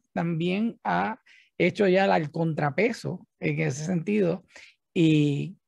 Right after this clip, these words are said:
que, que no nos, no nos rige tampoco lo como se diría en inglés, lo politically correct, ¿verdad? Lo, lo, lo políticamente correcto,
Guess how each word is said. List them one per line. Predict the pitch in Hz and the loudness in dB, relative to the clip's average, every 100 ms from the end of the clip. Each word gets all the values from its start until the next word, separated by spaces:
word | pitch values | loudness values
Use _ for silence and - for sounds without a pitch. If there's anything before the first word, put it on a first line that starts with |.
| - | -4
que, | 165 165 185 _ | -2 -2 -6 _
que | - 160 | 2 2
no | 165 | 4
nos, | 175 180 | 2 2
no | 196 165 | 0 2
nos | 180 185 | 2 2
rige | 165 185 190 | 2 4 4
tampoco | 180 160 175 180 185 180 - - - | 4 2 2 2 0 0 -8 -20 -6
lo | 170 | -4
como | 160 160 | 0 0
se | 151 165 | 2 2
diría | 160 156 160 175 | 4 4 2 0
en | |
inglés, | 175 160 170 165 | 0 0 2 2
lo | 156 | 0
politically | 151 147 170 180 180 170 | 0 -2 -4 -4 -2 -2
correct, | 175 160 151 - - - | -2 -2 0 -4 -6 -8
¿verdad? | 80 76 85 | -6 -2 0
Lo, | 80 78 87 | 0 -2 -4
lo, | 78 78 - | -4 -4 -6
lo | 78 | -6
políticamente | 78 151 147 165 170 175 180 170 | -4 -4 -4 -6 -4 -4 -4 -6
correcto, | 165 143 170 156 - 151 | -4 -4 -4 -6 -10 -12